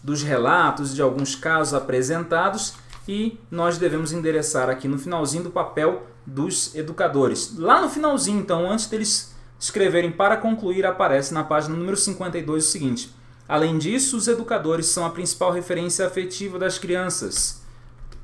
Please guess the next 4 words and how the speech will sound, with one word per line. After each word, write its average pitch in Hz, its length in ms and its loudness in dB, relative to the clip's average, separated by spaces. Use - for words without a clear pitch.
Um, 156 400 2
principal, 131 1080 0
principais 131 920 -2
referências, 151 1200 0